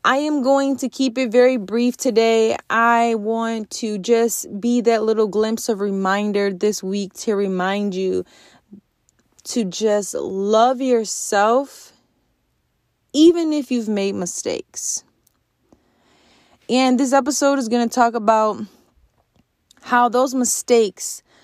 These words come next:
sometimes are like just venom and h-, toxic, and they hold, hold us down in a negative way that makes it challenging for us to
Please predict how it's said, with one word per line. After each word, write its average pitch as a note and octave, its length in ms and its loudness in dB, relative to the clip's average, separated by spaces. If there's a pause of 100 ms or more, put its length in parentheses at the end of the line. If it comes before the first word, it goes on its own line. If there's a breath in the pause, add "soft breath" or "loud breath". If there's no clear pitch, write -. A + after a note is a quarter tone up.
(160 soft breath)
sometimes A#3 680 0
are G#3 180 2
like G3+ 380 -2
just G3 280 -6
venom F#3+ 640 -2
and G#3 500 -6
h-, - 120 -12 (160)
toxic, - 880 -2
and G#3 240 -4
they G#3 340 0 (520 loud breath)
hold, C4 800 2
hold D#4+ 280 2
us C4+ 180 0
down G#3+ 640 0 (600)
in A3+ 100 -2
a A3 60 0
negative A3 500 0
way F#3 580 0 (480 soft breath)
that G#3+ 400 2
makes A#3 300 -2
it G#3 180 -4 (120)
challenging B3 960 0
for G3+ 240 0
us F#3+ 420 -2
to F#3+ 480 -6